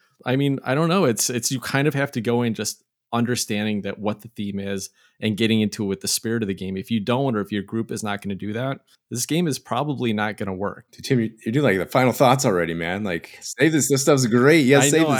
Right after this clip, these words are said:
Speaker 2: this
Speaker 1: I'm
Speaker 2: stuff.
Speaker 1: <laughs> but, <laughs> but Riley jumped in with, with, you know, with that, that concept, and that's, that's the key, right? It's, but anyway, yeah, is a, is a semi co-op. This reminded me, one of the only games I ever played that had a similar semi co-op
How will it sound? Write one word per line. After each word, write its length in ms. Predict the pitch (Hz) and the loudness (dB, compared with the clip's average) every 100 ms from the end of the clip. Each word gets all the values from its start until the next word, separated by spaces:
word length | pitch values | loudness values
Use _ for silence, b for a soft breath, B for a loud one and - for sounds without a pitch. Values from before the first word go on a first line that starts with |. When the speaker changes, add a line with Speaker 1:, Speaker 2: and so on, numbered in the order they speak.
| - | 0
Speaker 2:
this 280 | 95 98 202 | -2 -2 0
Speaker 1:
I'm 80 | |
Speaker 2:
stuff. 1120 | 156 180 156 151 160 143 - 202 208 202 202 - | 0 2 0 0 -2 -4 -4 -4 -4 -4 -6 2
Speaker 1:
<laughs> 0 | |
but, 1300 | 165 - - 127 196 127 185 151 143 151 - - 233 | 2 4 0 2 2 4 2 2 4 2 0 -6 0
<laughs> 20 | 170 | 6
but 120 | 156 | 8
Riley 380 | 156 170 180 165 | 10 8 6 4
jumped 280 | 165 170 | 2 2
in 260 | 170 185 170 | 0 0 0
with, 180 | 139 135 | 0 0
with, 260 | 139 135 | -2 -2
you 200 | 151 143 | 0 2
know, 100 | 135 | 2
with 160 | 131 139 | 4 4
that, 280 | 135 131 - | 4 4 2
that 200 | 127 120 | 0 2
concept, 500 | - 190 196 143 135 | 0 2 2 0 0
and 100 | 143 | 2
that's, 320 | 147 139 - | 2 0 -6
that's 340 | - 147 143 - | 0 2 2 -2
the 80 | 143 | -6
key, 280 | - 170 147 | -4 -2 0
right? 220 | 110 107 | 0 -2
It's, 180 | 110 - | -4 -2
but 240 | 143 127 135 | 2 2 4
anyway, 280 | 131 101 - B B | 2 2 -4 B B
yeah, 140 | 180 156 | 6 8
is 200 | 165 185 | 8 8
a, 100 | 165 - 175 | 6 2 -2
is 180 | 180 | 2
a 100 | 190 156 | 2 4
semi 320 | - 180 165 | 2 2 2
co-op. 340 | - 147 123 | 2 2 2
This 160 | 147 - | -2 0
reminded 340 | 147 131 139 | 2 2 2
me, 180 | 127 113 | 0 0
one 200 | 107 160 | 2 2
of 40 | 165 | 4
the 80 | |
only 180 | 147 143 | 2 0
games 240 | 123 120 110 | 0 0 0
I 60 | |
ever 140 | 107 104 | 0 -2
played 240 | - 107 | -2 -2
that 100 | 98 | -2
had 120 | 107 | -2
a 60 | 95 | -2
similar 360 | - 107 104 | -2 -2 -2
semi 320 | 101 104 98 92 | -4 -4 -6 -8
co-op 440 | - 95 92 | -8 -10 -10